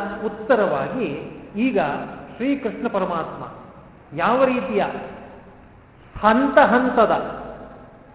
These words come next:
ಶಿಷ್ಯನ ಮನಸ್ಸಿಗೆ ಒಪ್ಪಿಗೆಯಾಗುವಂತಹ ಶಿಷ್ಯನ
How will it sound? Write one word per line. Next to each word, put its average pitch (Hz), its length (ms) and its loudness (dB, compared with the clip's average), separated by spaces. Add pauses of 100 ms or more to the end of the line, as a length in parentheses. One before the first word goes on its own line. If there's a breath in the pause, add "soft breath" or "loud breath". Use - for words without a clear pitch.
(380)
ಶಿಷ್ಯನ 254 640 0
ಮನಸ್ಸಿಗೆ 240 720 0
ಒಪ್ಪಿಗೆಯಾಗುವಂತಹ 190 1200 0 (380)
ಶಿಷ್ಯನ 240 500 -2